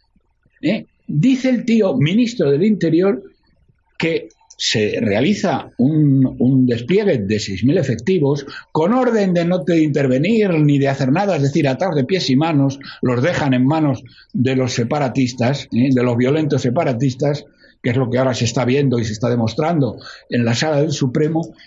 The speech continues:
y este miserable, este gusano, esta rata, dice que él no sabía nada del operativo. ¿Se dan ustedes cuenta? El ministro del Interior,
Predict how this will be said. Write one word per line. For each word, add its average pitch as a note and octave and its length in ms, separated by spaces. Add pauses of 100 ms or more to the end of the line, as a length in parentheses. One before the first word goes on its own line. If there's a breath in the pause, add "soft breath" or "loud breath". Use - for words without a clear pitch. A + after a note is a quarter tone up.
(160 loud breath)
y G#3+ 200
este C#4+ 320
miserable, D#3+ 840
este A3+ 280
gusano, F3 500
esta G#3 240
rata, D#3 520 (640 soft breath)
dice A3+ 300
que A#3 80
él C#4 80
no C#4+ 100
sabía G3+ 300
nada F3+ 300
del C3+ 140
operativo. B2+ 600 (680)
¿Se - 320
dan F#2 140
ustedes B3+ 360
cuenta? E3 600
El C4 240
ministro A3 560
del G#3+ 140
Interior, C#3 540